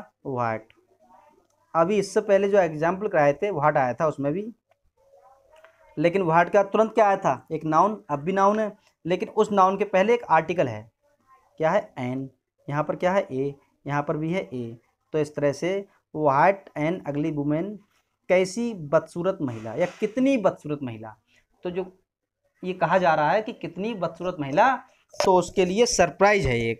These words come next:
कि मतलब महिला कुछ ज़्यादा ही बदसूरत है, ये कहने का तात्पर्य है उसका। तो क्या हो जाएगा, व्हाट एन अगली वुमेन, तो व्हाट क्या है, एक इंटर-, एक्सक्लेमेटरी एडजेक्टिव,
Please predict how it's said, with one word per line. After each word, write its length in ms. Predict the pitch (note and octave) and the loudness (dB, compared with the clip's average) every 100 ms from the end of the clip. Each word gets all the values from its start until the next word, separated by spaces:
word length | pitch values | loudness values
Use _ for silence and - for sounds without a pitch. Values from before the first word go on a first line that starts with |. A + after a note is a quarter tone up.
| - - | -8 -2
कि 100 | D#3 | -2
मतलब 340 | D3+ C#3+ D#3+ F#3 | 0 0 2 0
महिला 320 | C#3+ B2+ F#3 | 0 2 2
कुछ 160 | G3 F#3 | 2 0
ज़्यादा 280 | C#3+ B2+ C3 | 2 2 2
ही 100 | G3+ | 2
बदसूरत 460 | C#3+ - C#3 D#3 | 0 -4 2 4
है, 140 | - A2+ A2+ - _ | 4 0 -12 -20 _
ये 100 | G3 | 2
कहने 260 | F#3+ D3 C3+ | 4 2 2
का 60 | B2+ | 0
तात्पर्य 460 | B2+ A#2 B2 B2 | 0 -2 -2 2
है 80 | F#3+ | 2
उसका। 220 | F#3+ C3 A2 - - _ _ _ | 2 -2 -4 -10 -18 _ _ _
तो 60 | D3 | -4
क्या 140 | D3+ | 2
हो 60 | D3+ | 4
जाएगा, 280 | D3+ E3 A#3+ C4 - _ _ _ | 4 4 4 2 -8 _ _ _
व्हाट 360 | D3 C#3+ F3+ F3+ | 0 2 2 0
एन 120 | E3 E3+ | -2 -2
अगली 220 | D#3 F3 | -2 -2
वुमेन, 340 | D#3+ D#3+ F#3 | -2 0 0
तो 80 | G3+ | 0
व्हाट 260 | D3 D3+ D3+ | 2 2 2
क्या 160 | D#3+ | 0
है, 160 | D#3+ E3+ | 2 2
एक 200 | G#3+ - | 0 -2
इंटर-, 340 | D#3 D3+ D#3 D#3+ D#3 | -6 -2 -2 -2 0
एक्सक्लेमेटरी 680 | D3+ - F3 E3 E3 A#3 C#4+ D4 _ _ _ | -2 0 0 2 0 -2 -4 -6 _ _ _
एडजेक्टिव, 540 | C#3 C#3+ C#3+ A#3 C4 | -4 -4 0 0 0